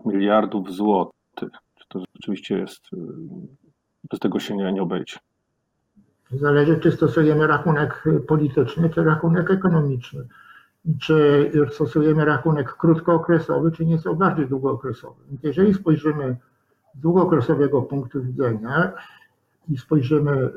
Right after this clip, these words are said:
Speaker 2: na skutki ekonomiczne, czyli dla ludzi, to po pierwsze widzimy, że Polska należy do rekordowych krajów, jeżeli chodzi o skalę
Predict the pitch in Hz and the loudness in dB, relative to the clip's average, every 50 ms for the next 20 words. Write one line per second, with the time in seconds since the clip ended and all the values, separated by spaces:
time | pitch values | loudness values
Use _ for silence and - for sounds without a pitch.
0 | - 131 127 131 131 127 127 127 127 - - - 170 165 - - - - - - | -2 -2 -2 -2 -2 -2 -2 -2 -4 -4 -2 0 0 0 -2 -6 -10 -10 -10 -8
1 | - 147 - 190 190 208 220 202 196 190 226 220 - - 240 247 226 185 175 170 | -10 -6 0 2 4 6 6 6 6 4 4 2 2 0 -2 -2 -2 0 2 4
2 | 160 160 139 127 120 120 160 165 - 170 156 151 - 165 160 - 214 202 - 208 | 4 4 4 2 0 0 0 0 0 0 0 0 -2 -2 0 0 0 2 2 0
3 | 165 160 156 - 165 180 202 202 190 180 165 147 143 160 160 - 165 170 180 170 | 0 0 -2 -2 2 4 4 6 6 6 4 4 2 0 0 0 0 0 0 0
4 | - - 160 165 165 151 165 160 160 160 151 165 165 170 202 190 190 190 180 170 | 0 2 4 6 6 6 4 4 2 2 4 4 4 4 4 4 4 4 4 4
5 | 165 185 175 143 117 110 - - _ - - - - _ - _ _ _ _ _ | 2 2 0 0 0 -2 -4 -8 _ -20 -20 -20 -20 _ -20 _ _ _ _ _
6 | _ _ _ _ _ _ _ _ _ 147 143 127 135 139 139 143 131 143 143 135 | _ _ _ _ _ _ _ _ _ -6 -6 -4 -2 0 0 0 0 0 0 -2
7 | 120 - - - - - 151 120 113 117 | -4 -6 -6 -2 0 2 2 2 2 0